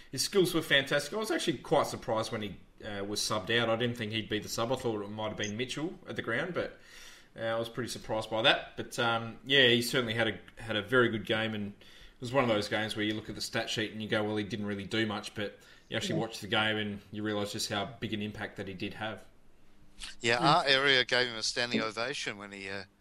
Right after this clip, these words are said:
Speaker 3: tackled Reece Palmer in the goal square <laughs> first quarter. It was sensational. My brother said, "Oh, give up, Matty," but he didn't.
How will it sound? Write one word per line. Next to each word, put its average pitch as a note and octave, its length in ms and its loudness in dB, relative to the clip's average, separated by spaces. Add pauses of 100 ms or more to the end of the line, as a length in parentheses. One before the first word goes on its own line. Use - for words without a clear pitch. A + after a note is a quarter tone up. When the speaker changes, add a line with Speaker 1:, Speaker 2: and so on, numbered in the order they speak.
(340)
Speaker 3:
tackled G#2 360 -4
Reece G#2 220 -8
Palmer G2+ 380 -6
in G2+ 80 -12
the G2+ 80 -18
goal G2 260 -12
square G2+ 380 0 (160)
<laughs> - 160 -20
first A2+ 360 -6
quarter. A#2 260 -6 (180)
It A#2+ 40 -6
was A2 120 -4
sensational. A#2+ 760 0 (260)
My C#3+ 80 4
brother E3+ 260 4
said, D#3+ 200 4
"Oh, E3 200 4
give C#3+ 180 0
up, D3+ 180 4
Matty," A2+ 320 -4 (360)
but C#3+ 100 -4
he E3 80 0
didn't. F#3 380 -2